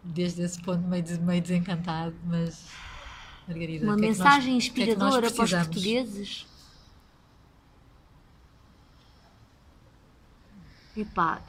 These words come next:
Speaker 2: é, o mais importante era era libertarem-se do preconceito. Hum,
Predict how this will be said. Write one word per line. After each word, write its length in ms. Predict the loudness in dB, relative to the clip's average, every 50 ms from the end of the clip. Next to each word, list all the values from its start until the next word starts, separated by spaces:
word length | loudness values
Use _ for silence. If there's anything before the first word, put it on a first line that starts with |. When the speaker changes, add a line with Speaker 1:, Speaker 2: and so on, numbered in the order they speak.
| -6
Speaker 2:
é, 100 | -6 -6 -6 -2 0
o 40 | 2
mais 180 | 2 2 4
importante 560 | 2 2 0 0 -4 -2 0 2 2 2 2
era 300 | 2 2 2 2 0 0 0 -2 -2 -4 -6 -10 -12 -18 -20 -20 -20 -20 -20 -8 -4
era 160 | -2 -2 0
libertarem-se 760 | 0 0 0 0 0 4 6 6 6 6 4 0 -2 -4 -6
do 80 | -10 -12
preconceito. 840 | -12 -14 -8 -6 -6 -6 -6 -8 -8 -10 -10 -10 -10 -14 -16 -16 -16 -20 -20 -20 -20 -20 -20 -20 -20 -20 -20 -20 -20 -20 -20 -20 -20 -20 -20 _ -20 -20 -20 -20 -20 -20 -20 -20 -20 -20 -20 -20 -20 -20 -20 -20 -20 -20 -20 -20 -20 -20 -20 -20 -20 -20 -20 -20 -14 -10
Hum, 800 | -6 -4 -4 -2 -2 -2 -2 -2 -2 -2 -2 -2 -4 -4 -6